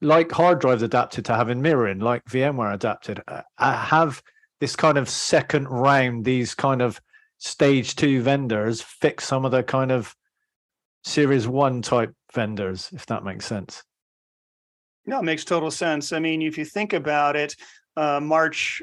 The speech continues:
Speaker 2: of two thousand twenty, uh, we're, we're closing in on almost three years, and, and a lot of companies out there had to adopt, you know, technologies for remote work to support,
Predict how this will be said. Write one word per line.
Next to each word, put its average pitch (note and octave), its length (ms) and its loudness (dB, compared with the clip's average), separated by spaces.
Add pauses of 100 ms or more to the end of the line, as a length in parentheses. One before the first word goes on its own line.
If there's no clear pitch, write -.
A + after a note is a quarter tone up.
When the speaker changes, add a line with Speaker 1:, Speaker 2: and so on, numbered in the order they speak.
Speaker 2:
of D3+ 160 0
two D#3+ 160 -6
thousand C#3+ 520 -2
twenty, C#3+ 600 -4 (300)
uh, D3 180 0
we're, C#3+ 160 -4
we're D#3+ 100 -6
closing F3 460 2
in D3+ 160 0
on C#3+ 100 0
almost C#3 380 -4
three C3+ 160 -4
years, C3 320 -6
and, C3 220 -10
and D#3 100 -6
a C#3 40 -2
lot D3 400 2
of C#3+ 200 0 (380)
companies D3 500 -4
out C#3 200 -2
there C#3 360 0 (240)
had C#3+ 240 0
to D3 120 -6
adopt, C3 540 -2 (240)
you C#3 80 -10
know, A#2+ 160 -12 (220)
technologies D3 800 -2
for C#3 500 -4
remote B2+ 380 -6
work D#3 400 -2
to C#3+ 120 -10
support, C3+ 540 -4